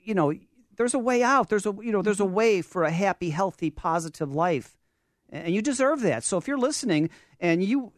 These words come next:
Speaker 1: know somebody that needs help, or you think you need help, or you think your parents need help, or somebody needs help whatsoever, what's your n-, live hotline right now?
Speaker 2: Call seven oh eight, four two nine, safe, which is seven two eight, four two nine,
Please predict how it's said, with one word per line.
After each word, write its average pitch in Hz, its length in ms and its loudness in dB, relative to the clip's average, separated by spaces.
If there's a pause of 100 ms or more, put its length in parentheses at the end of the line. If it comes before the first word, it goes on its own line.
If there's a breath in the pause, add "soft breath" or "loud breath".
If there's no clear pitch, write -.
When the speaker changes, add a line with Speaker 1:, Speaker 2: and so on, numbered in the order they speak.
Speaker 1:
know 202 240 2
somebody 202 300 2
that 160 80 -6
needs 151 180 -4
help, 151 280 2
or 170 140 0
you 226 180 0
think 302 380 -2
you 233 80 0
need 214 160 0
help, 185 260 0
or 202 40 -4
you 208 80 -4
think 233 280 -8
your 185 120 -4
parents 254 440 -4
need 214 120 -6
help, 202 180 -2
or 208 60 0
somebody 226 640 -4
needs 220 240 -8
help 196 180 0
whatsoever, 214 400 -2
what's 277 260 -2
your 202 140 0 (460 soft breath)
n-, 214 200 -6 (200)
live 208 500 2
hotline 156 640 0
right 165 160 0
now? 117 300 -4
Speaker 2:
Call 202 220 2
seven 240 360 2
oh 262 160 4
eight, 214 280 0 (240)
four 208 180 0
two 220 300 -4
nine, 190 440 0
safe, - 640 -6 (200)
which 220 180 -12
is 208 120 -20
seven 226 380 -4
two 240 220 -4
eight, 214 240 0 (420)
four 202 160 0
two 208 220 -2
nine, 196 320 -2